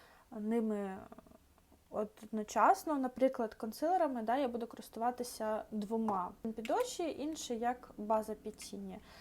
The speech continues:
З тональними те саме, і з продуктами для губ також. Тобто закінчую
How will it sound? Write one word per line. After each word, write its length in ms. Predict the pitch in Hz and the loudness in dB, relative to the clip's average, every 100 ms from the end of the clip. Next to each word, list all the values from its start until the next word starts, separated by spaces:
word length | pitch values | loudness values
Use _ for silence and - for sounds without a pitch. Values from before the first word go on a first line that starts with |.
| - - - - - | 0 4 4 2 -8
З 160 | - - | -14 -4
тональними 580 | 277 330 392 349 294 | 6 8 8 6 2
те 180 | 285 240 | 0 -4
саме, 680 | 247 - 311 370 349 330 320 302 - - | -2 4 4 4 2 2 0 -4 -6 4
і 160 | 277 | 4
з 80 | 277 | 4
продуктами 520 | 247 240 277 - 233 | 0 0 0 0 -2
для 160 | 220 220 | -2 -2
губ 240 | 220 294 - - | 0 0 -2 0
також. 360 | 202 202 - - - - - | 0 0 -4 -6 -10 -16 -12
Тобто 240 | - - 202 | -12 -10 -10
закінчую 680 | 214 - 226 - 214 196 | -8 -6 -6 -4 -2 -2